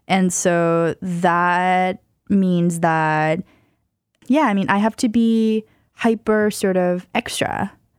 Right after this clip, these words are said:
I mean, the problem with me looking the way I look and doing the things that I do is that, like you say, it's, um, it's violating a cer-, certain social norm and breaking convention, and there's always gonna be price for that.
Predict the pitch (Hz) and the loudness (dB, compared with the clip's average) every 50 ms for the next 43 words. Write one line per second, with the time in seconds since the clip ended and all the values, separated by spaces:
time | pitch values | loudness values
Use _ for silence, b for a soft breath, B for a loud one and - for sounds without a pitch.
0 | _ _ _ _ - 220 233 214 202 196 190 - - 220 214 - - - 302 311 | _ _ _ _ 0 0 2 2 2 0 -2 -2 -2 -2 -2 -2 -2 0 2 2
1 | 311 311 254 254 220 196 190 185 180 185 185 180 180 - - _ 208 196 190 190 | 2 2 2 0 2 2 2 0 0 0 0 -2 -2 -4 -6 _ -2 0 2 2
2 | 180 180 - - - - - - - 196 190 185 180 180 175 175 170 170 165 165 | 2 0 -2 -6 -14 -20 -12 -4 0 2 2 4 4 2 2 2 2 0 0 0
3 | - 180 175 175 175 165 165 165 160 165 165 160 160 160 - - 170 170 170 175 | 0 0 0 0 0 0 0 0 0 0 0 -2 -2 -4 -4 -4 -2 0 0 0
4 | 165 - 180 180 170 165 165 165 - 165 170 165 165 170 165 175 160 160 - 220 | 0 0 0 0 0 0 -2 -2 -2 -4 -4 -4 -4 -4 -4 -4 -4 -2 0 0
5 | 208 190 180 175 175 175 180 170 - - 180 175 185 170 175 170 165 - 180 175 | 2 2 2 0 0 0 -2 -4 -6 -6 -4 -2 -2 0 -2 -2 -2 -4 -4 -4
6 | - - 196 180 175 170 160 160 - - 170 170 - - - - - - 185 175 | -2 -2 0 0 2 0 0 -2 -2 -2 -4 -4 -4 -4 -4 -4 -2 -2 -2 -2
7 | 170 170 160 - - _ - 180 - - 180 170 180 175 175 180 185 190 185 185 | -2 -2 -4 -6 -8 _ -8 -8 -6 -6 -4 -2 0 2 2 2 2 2 0 0
8 | 175 180 175 175 170 - - 175 165 165 - - - - - 180 - - 175 170 | 0 0 0 0 -2 -2 -2 -2 -2 -2 -2 -6 -8 -4 -2 -2 -2 -2 -4 -4
9 | - - 170 165 - - 160 156 156 - 147 127 120 135 - 185 208 233 254 277 | -4 -2 -2 -2 -2 -4 -4 -2 -2 -2 -2 -4 -4 -4 -2 0 2 2 2 0
10 | b b b b b b b 180 180 170 180 175 165 - 170 170 - - 165 151 | b b b b b b b -2 0 2 2 0 0 0 -2 -4 -2 -2 -2 -2
11 | 147 135 165 170 - - 220 226 240 247 262 269 b b b b b b 196 190 | -2 -2 -4 -4 -2 0 0 2 2 2 2 0 b b b b b b 0 2
12 | 185 185 190 175 175 175 170 170 165 151 160 147 - - - 170 165 - - - | 2 4 2 2 2 2 0 0 0 -2 -2 -2 -4 -6 -6 -6 -6 -6 -8 -10
13 | - - - 55 - - - - | -8 -6 -6 -6 -6 -6 -8 -10